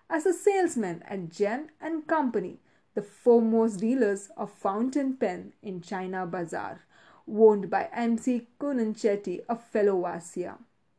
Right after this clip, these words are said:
Soon after the war ended in the mid-nineteen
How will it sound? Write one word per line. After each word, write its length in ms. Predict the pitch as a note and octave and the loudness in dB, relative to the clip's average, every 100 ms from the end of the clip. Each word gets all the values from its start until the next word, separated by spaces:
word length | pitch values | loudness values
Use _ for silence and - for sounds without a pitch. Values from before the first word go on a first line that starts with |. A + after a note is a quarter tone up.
| _ _ _ _ _ _ _ _ _ _ _ - | _ _ _ _ _ _ _ _ _ _ _ -20
Soon 800 | - - - - G#4+ A4 A#3+ - | -16 -14 -8 6 8 8 2 0
after 320 | G#3 A3+ A3 | -4 2 4
the 120 | G3+ | 4
war 360 | F3 F#3+ G#3+ A3 | 0 -2 -2 -2
ended 400 | B3 C4+ A3 F#3 | -4 0 2 0
in 140 | - F#3+ | -2 -6
the 60 | |
mid-nineteen 840 | F#3 G3 G3 G3 F#3+ G3+ - G3+ | -4 -4 -6 -6 -6 -8 -10 -10